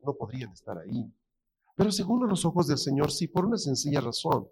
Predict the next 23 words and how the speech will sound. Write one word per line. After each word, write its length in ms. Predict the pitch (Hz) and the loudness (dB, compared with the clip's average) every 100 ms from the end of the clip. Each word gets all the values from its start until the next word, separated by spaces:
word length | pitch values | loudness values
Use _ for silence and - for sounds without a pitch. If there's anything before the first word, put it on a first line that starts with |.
| _ _ - - - | _ _ -20 -18 6
Porque 300 | 196 190 208 | 8 10 8
Dios 260 | 208 254 254 | 8 6 4
espera 440 | 202 - 202 160 | -2 4 6 6
que 100 | - | 4
nosotros 480 | 143 139 160 151 147 | 2 2 0 -2 0
seamos 380 | 151 139 139 - | 2 2 0 0
fieles 400 | 175 165 123 123 | 2 4 4 2
de 80 | 127 | 0
acuerdo 280 | 135 139 | 0 2
a 40 | 135 | 4
la 100 | 120 | 4
luz 220 | 147 151 | 2 -2
que 100 | 143 | -4
tenemos. 640 | - 147 151 107 - - _ _ _ _ _ _ _ _ | -2 0 0 -2 -10 -18 _ _ _ _ _ _ _ _
O 220 | - - | -20 -2
sea, 140 | - 202 | 6 6
si 140 | 196 | 8
yo 100 | 220 | 6
solo 280 | 226 240 233 | 8 6 8
tengo 200 | 226 226 | 6 6
una 160 | 233 214 | 6 8
velita 480 | 180 180 160 143 | 6 6 4 2
pequeña, 640 | - 151 180 151 127 131 | 2 0 4 4 4 0